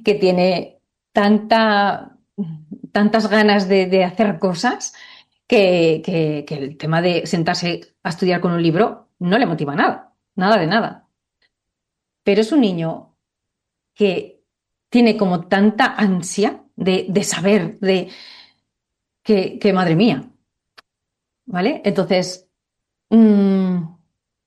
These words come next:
¿por qué no paramos un poquito y les escuchamos? O sea, os invito a todos los padres que estéis en el otro lado, escuchando, en este momento, a escuchar a vuestros hijos. Y yo no estoy diciendo que todo el mundo tenga que sacar a sus hijos del <laughs> colegio, ni muchísimo menos, no.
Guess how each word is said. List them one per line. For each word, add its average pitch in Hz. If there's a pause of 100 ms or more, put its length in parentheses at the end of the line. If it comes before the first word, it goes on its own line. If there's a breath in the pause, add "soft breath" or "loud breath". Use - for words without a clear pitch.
(880)
¿por 208
qué 262
no 262
paramos 208
un 202
poquito 196
y 214
les 196
escuchamos? 202 (680)
O -
sea, 196
os -
invito 233
a 175
todos 185
los 214
padres 220
que 196
estéis 165
en 170
el 165
otro 165
lado, 160 (360)
escuchando, 170 (680 soft breath)
en 214
este 196
momento, 175 (1080)
a 208
escuchar 214
a -
vuestros 165
hijos. 160
Y 196
yo 180
no 226
estoy 185
diciendo 165
que 160
todo 160
el 156
mundo 160
tenga 160
que 156
sacar 151
a 147
sus 156
hijos 143
del 165
<laughs> -
colegio, 202
ni 175
muchísimo 175
menos, 165
no. 175